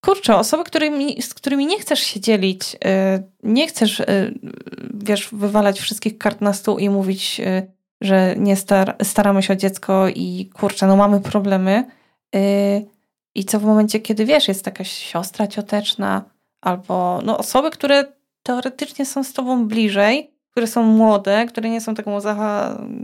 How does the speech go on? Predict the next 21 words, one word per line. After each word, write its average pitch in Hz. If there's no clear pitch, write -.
zahukaną, 202
chciałam 190
powiedzieć, 190
no 202
nie 208
każda 202
ciotka 202
jest 202
zahukana, 208
ale 208
wiesz, 196
no 233
nie 254
są 240
taką 220
ciotką, 220
która, 208
no, 208
nie 220
ogarnia 208
czaczy. 202